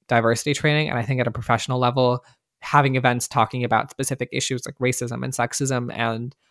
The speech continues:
homophobia, transphobia, and things of that nature are probably gonna be required, like, more detail. But I think that that's a good thing to include.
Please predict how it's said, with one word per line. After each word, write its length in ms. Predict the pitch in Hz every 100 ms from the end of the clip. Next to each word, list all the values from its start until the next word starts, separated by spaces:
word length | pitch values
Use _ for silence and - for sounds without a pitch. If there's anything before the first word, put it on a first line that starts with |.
| _
homophobia, 580 | - 135 123 120 123 127
transphobia, 540 | 135 127 127 117 117
and 140 | 113 127
things 220 | 135 131
of 80 | 127
that 180 | 110
nature 500 | 123 120 117 165 180 175 _ _ _
are 60 | 139
probably 340 | - 139 131
gonna 160 | 127 127
be 80 | 120
required, 640 | 110 - 117 113 131 143
like, 180 | 117 -
more 260 | 120 117
detail. 640 | 117 120 113 139 147 175 - _ _ _ _ -
But 300 | 139 127 - _ _
I 80 | -
think 160 | 151 208
that 120 | 160
that's 400 | 127 120 - - _ _ -
a 60 |
good 220 | 127 127 120
thing 260 | 131 127
to 120 | 120
include. 520 | 120 123 135 127 131